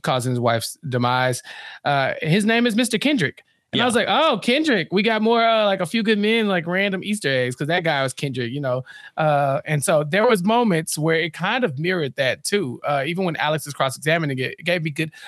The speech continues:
Speaker 1: A Few Good Men vibes. I like that they keep bringing this out. Uh, you know, you F with the wrong Marines, it needed to happen.
Speaker 2: Okay. Let me get to some feedback here. Uh, we got one from David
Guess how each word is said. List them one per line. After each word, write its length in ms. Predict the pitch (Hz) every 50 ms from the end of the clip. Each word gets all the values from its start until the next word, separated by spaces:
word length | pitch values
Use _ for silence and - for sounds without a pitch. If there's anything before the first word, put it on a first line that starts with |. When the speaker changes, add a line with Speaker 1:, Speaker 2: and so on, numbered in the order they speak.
| - -
Speaker 1:
A 40 |
Few 140 | 151 - 214
Good 140 | 180 196 165
Men 200 | 160 160 147 131
vibes. 400 | 120 143 139 135 135 131 120 - - - - - -
I 120 | 180 214
like 200 | 226 233 240 -
that 80 | 220 190
they 100 | 202 202
keep 240 | - - 190 165 -
bringing 220 | 160 160 151 143
this 160 | 135 131 123
out. 240 | 139 - - - - _ _ _ 160
Uh, 300 | 175 170 147 131 123 -
you 120 | - 170
know, 180 | 165 131 135 127
you 200 | - 165 208 220
F 160 | - 208 - -
with 80 | 196 -
the 60 | 170
wrong 180 | 170 165 160
Marines, 420 | 160 151 143 156 160 165 165 156 135
it 100 | - 160
needed 240 | 156 151 143 139 117
to 80 | - 110
happen. 340 | 120 - - - - 143 - _ _ _ _ -
Speaker 2:
Okay. 360 | 117 - 123 110 104 104 - - _ _ _ _ _ _ _ _ _ _ _ _ _ _
Let 120 | - 208
me 80 | 240 269
get 120 | 269 - -
to 100 | 240 220
some 180 | - 220 214
feedback 640 | 180 - 214 214 196 147 185 165 151 135 131 131 -
here. 420 | - - 160 143 131 123 120 98 -
Uh, 320 | 131 139 135 131 131 135
we 120 | 139 160
got 160 | 165 233 247 226
one 160 | 254 254 240
from 320 | - - 233 214 196 185
David 720 | 165 143 175 180 185 190 190 147 143 127 123 135 151 170